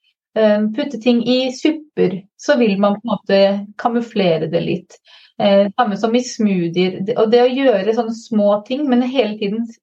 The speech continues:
eksponere. Og ja, jeg har hatt krangel, holdt jeg på å si, eller små utfordringer med matbordet med begge barna om at ting ligger på fatet, og det, det er helt greit.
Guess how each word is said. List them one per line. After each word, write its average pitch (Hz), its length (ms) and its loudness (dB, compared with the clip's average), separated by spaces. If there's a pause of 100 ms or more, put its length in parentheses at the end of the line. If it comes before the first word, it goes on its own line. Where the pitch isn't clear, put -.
(260)
eksponere. 208 760 0 (440)
Og 214 360 0 (500)
ja, 233 160 0
jeg 240 160 4
har - 20 0
hatt 240 380 -4 (160)
krangel, 196 440 -2
holdt 247 220 2
jeg 233 60 0
på 226 40 -12
å - 40 -18
si, 262 80 2
eller 240 160 4
små 220 240 0 (880)
utfordringer 220 680 -4
med 294 160 -2
matbordet 196 420 -2
med 240 160 0
begge 240 320 0
barna 233 360 0 (100)
om 220 220 -2
at 226 160 -2
ting 226 320 -6
ligger 190 340 -2
på 233 100 0
fatet, - 520 -2 (140)
og - 200 -2
det, 247 80 4 (520)
det 226 200 -2
er 370 100 -2
helt 311 300 2
greit. 381 300 0